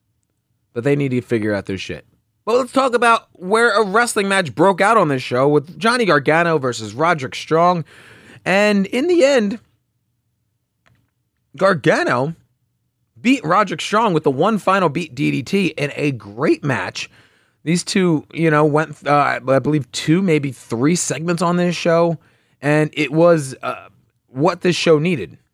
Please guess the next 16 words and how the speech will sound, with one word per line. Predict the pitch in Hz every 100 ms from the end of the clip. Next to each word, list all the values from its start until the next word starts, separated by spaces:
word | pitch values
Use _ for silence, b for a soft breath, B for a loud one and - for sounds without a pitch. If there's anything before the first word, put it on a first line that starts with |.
| _ _ _ _ -
Because | 110 117 104
after | 180 - 120
this, | 101 -
we | - 196 277
got | 262 247
Shotzi | 175 - 202 220 - 214
Blackheart. | 185 220 233 156 143 147 _ _ _ _ _ _ _ _ _ _ _ _ _ _ _ _ _ _ _ _ _ _ _ _ _ _ _ _ _ _ _ _ _ -
Again, | 101 143 127
I've | 120
said | - 147
before, | 143 - 143 123
I | 120
don't | 113 117 117
understand | 117 110 - 151
Shotzi | - 104 101 98
Blackheart. | 95 92 - 156